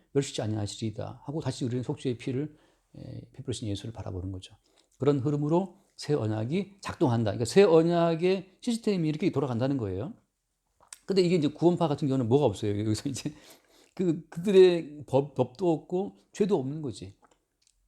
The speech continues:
그건 야-, 양심 화인 맞아 갖고 그냥 자기는 구원받았다는 거죠. 믿음이 있으니까. 근데 구원받았다면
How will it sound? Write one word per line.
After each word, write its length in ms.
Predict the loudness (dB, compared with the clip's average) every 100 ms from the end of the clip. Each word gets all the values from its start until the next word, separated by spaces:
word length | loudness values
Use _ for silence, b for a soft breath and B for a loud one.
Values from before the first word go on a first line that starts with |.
| _
그건 340 | -4 -4 -4 -8
야-, 100 | -16 _ _
양심 360 | -2 0 -2 -4
화인 220 | -2 -2
맞아 200 | -2 -2
갖고 460 | -4 -6 -8 -10 _ b b b b
그냥 180 | -4 0
자기는 220 | 0 0
구원받았다는 540 | 0 0 0 -2 -2 -4
거죠. 160 | -2
믿음이 280 | 0 2 2
있으니까. 600 | 0 -4 -6 -6 -12 -14 -20 B B B
근데 180 | -4 -2
구원받았다면 840 | 0 0 0 0 0 0 -2 -6